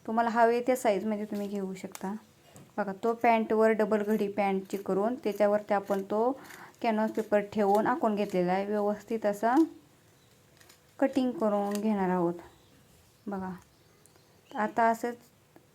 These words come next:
जो आपण प्ला-, ब्लाऊज पीस घेतलेला आहे त्याच्या डबल घडी फोल्ड करून आपण त्याच्यावर कॅनव्हास पेपर ठेवून व्यवस्थित पिन लावून घ्यायची आणि जेणेकरून आपला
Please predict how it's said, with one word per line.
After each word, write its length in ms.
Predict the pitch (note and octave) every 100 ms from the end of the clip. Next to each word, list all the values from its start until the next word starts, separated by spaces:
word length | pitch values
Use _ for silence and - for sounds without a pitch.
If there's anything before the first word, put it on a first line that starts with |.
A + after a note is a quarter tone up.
| A3
जो 60 | B3+
आपण 280 | B3+ B3+ B3+
प्ला-, 360 | B3+ A3+ G#3+
ब्लाऊज 360 | - G#3 A3+ A3+
पीस 300 | - A#3+ A#3
घेतलेला 420 | A3+ A3 G3+ G3+
आहे 80 | G3+
त्याच्या 240 | G#3+ G#3+ B3
डबल 380 | A#3 G#3+ A3
घडी 460 | A3 A3 G#3+ A3 A3+ - - - _ _ -
फोल्ड 320 | - G#3+ G#3
करून 360 | G#3 G#3 G#3 A3
आपण 300 | G#3+ G#3 A#3
त्याच्यावर 380 | B3 G#3+ A3
कॅनव्हास 320 | A3 A#3 G#3+ G#3+
पेपर 200 | A3+ G#3+
ठेवून 180 | G#3+
व्यवस्थित 600 | A3 A3+ A#3+ C4 - C#4 C#4+ -
पिन 160 | B3+ A#3+
लावून 420 | A3+ A3 G#3+ A3
घ्यायची 480 | A3+ G3+ F#3 F3 - - - - _ _ _ -
आणि 120 | G#3
जेणेकरून 400 | G#3 A3+ A3 A#3
आपला 220 | A#3 A3+